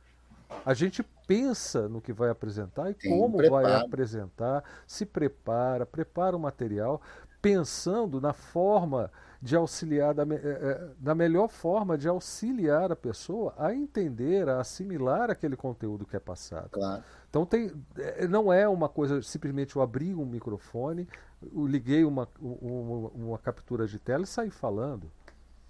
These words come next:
Speaker 2: Agora, é claro, também concordo com o Juca. Numa live como essa, ou em outros tantos assuntos, é, o, o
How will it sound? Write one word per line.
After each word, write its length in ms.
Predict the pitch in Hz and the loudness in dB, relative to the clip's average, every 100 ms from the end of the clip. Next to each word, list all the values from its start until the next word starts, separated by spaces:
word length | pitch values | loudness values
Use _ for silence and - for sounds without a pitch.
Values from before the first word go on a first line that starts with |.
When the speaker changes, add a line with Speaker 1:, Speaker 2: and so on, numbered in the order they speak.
| - - - - | -20 -20 -18 4
Speaker 2:
Agora, 240 | 135 135 | 10 12
é 20 | |
claro, 320 | 135 170 180 196 | 12 12 12 12
também 280 | 123 127 | 10 8
concordo 460 | 135 190 - 156 147 | 6 4 10 10 10
com 240 | - 208 | 2 2
o 40 | 220 | 4
Juca. 340 | 117 135 92 | 4 0 0
Numa 280 | 90 117 143 | -4 4 4
live 340 | 123 117 92 | 6 4 2
como 280 | - 92 80 82 | -4 -12 -10 -4
essa, 420 | 107 113 - 95 | 2 2 0 -4
ou 80 | 101 | 0
em 80 | |
outros 420 | 98 110 - 87 - | 2 2 0 -16 -6
tantos 380 | 101 92 80 | -4 -4 -8
assuntos, 760 | 80 - - 127 143 - - - - - - - 101 | -12 -12 -6 -2 -2 -4 -20 -20 -2 -2 -2 -8 -2
é, 160 | 101 - - - | -2 -2 -14 -4
o, 400 | 123 131 - | 0 0 6
o 40 | 147 | 6